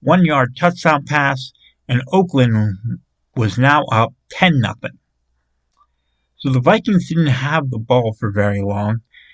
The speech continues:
Oakland got it back at the Minnesota thirty-five after defensive back Neil Colzie had a great punt return. Van Egan ran for a first down.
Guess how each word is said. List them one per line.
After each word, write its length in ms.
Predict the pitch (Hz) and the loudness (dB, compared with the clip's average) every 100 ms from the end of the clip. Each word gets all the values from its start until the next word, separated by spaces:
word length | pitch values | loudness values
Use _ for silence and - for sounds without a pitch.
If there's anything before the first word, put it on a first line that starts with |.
| _ - | _ 0
Oakland 400 | 147 170 180 156 | 4 4 2 2
got 200 | 139 139 | 2 2
it 120 | 131 | 2
back 300 | 127 123 123 127 _ _ _ _ _ _ - | 2 2 0 -4 _ _ _ _ _ _ -4
at 180 | 135 131 | 0 0
the 60 | 131 | 0
Minnesota 600 | 123 160 135 165 147 123 | 2 2 0 0 0 0
thirty-five 720 | - 135 120 - 135 131 117 - | 0 0 0 0 2 2 0 -2
after 440 | 127 127 127 117 107 - | -2 0 0 -4 -4 -2
defensive 680 | 131 123 - 175 185 185 131 | 0 0 2 0 0 -4 -2
back 260 | 123 123 - _ _ | -2 -2 -6 _ _
Neil 420 | 131 131 170 180 175 | 2 4 4 2 -4
Colzie 640 | - - 175 151 110 104 107 _ _ _ | -12 -2 0 0 -2 -6 -8 _ _ _
had 160 | 120 | -4
a 100 | 110 | -4
great 380 | 110 120 120 143 - | -2 0 2 2 -2
punt 200 | - - | -4 -2
return. 440 | 117 92 107 107 131 _ _ _ _ _ _ _ _ _ - | -2 -6 -6 -8 -10 _ _ _ _ _ _ _ _ _ 2
Van 240 | 127 120 117 - | 4 2 0 -4
Egan 460 | 165 170 190 180 139 | 0 2 4 4 4
ran 320 | 131 139 147 | 4 4 0
for 180 | - 110 | -2 -4
a 60 | |
first 420 | - 127 113 - | 0 0 0 -4
down. 400 | - 120 190 196 | 0 0 0 -4